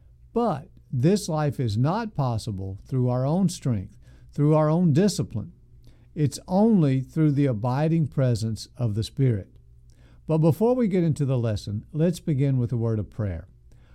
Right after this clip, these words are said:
I want us to pray together Paul's prayer, uh, found in Philippians chapter one, verses nine through eleven.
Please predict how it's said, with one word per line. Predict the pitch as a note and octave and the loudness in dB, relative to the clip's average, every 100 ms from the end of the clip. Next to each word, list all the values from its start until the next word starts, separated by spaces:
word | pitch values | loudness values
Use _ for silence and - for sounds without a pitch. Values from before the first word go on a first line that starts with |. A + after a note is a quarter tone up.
| - - | -20 -4
I | B2+ | 0
want | D3 G#3 | 2 4
us | G3+ | 2
to | - C#3+ | 0 -2
pray | - F3+ D#3+ | 2 4 4
together | D3 B2 C3+ G2+ G2+ | 2 2 2 0 -6
Paul's | - C#3 D3+ D#3+ - | -6 0 2 2 0
prayer, | - C#3 A2 G2+ G#2 - - - - | 0 0 0 -4 -6 -10 -20 -20 -8
uh, | A#2+ B2 | -6 -6
found | D3 D#3+ E3 E3 | -4 -2 0 2
in | D3+ C#3 | 2 0
Philippians | - D3 E3+ - A#2 G2+ F#2+ - - | 2 2 2 0 -4 -4 -8 -14 -14
chapter | - D3 - C3+ | -6 -6 -2 -2
one, | B2 D3+ D3+ C3 | 2 2 0 0
verses | C3 - B2 A#2+ | -2 -2 -4 -2
nine | B2+ B2+ - | 0 -2 -2
through | B2 A#2 | -2 -2
eleven. | A2 A2 F#2 F#2 | -2 -4 -6 -10